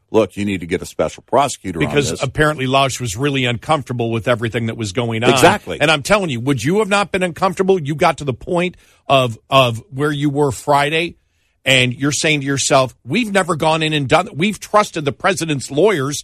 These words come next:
Speaker 2: whose only goal is to protect the president, to do this." I'm sure you had investigators inside, like Lausch from Chicago's, you know, or, or whatever, somebody inside there's going,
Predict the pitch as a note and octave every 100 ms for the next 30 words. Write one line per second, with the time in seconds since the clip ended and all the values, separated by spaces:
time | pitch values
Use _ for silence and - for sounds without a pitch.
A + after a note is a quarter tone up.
0 | _ _ - F3+ - F#3+ G#3+ G3+ C#3+ F#3
1 | G3 D3 C3+ D3+ - E3 - A#2+ F3+ E3+
2 | C#3 C#3 B2 A#2+ F3+ A3 C3+ C3 - _
3 | _ _ _ D#3+ E3 - G3+ A#3+ D#3 F#3
4 | E3+ E3 C#3 D#3+ F3+ D#3 D3 C#3 C3 C#3
5 | B2+ D3+ C#3 B2 G2+ A#2+ C#3+ - B2+ A2+
6 | C3+ A#2 - G2+ D#3 G3+ C3 B2 _ D3+
7 | A#2 G#2+ G#2+ A2+ C#3+ B2+ B2 C#3 G3+ C3+
8 | B2 _ _ _ - - A3+ B3+ F3 C3+
9 | C#3+ C3 A#2+ D3 C3+ C3+ - C#3+ C#3+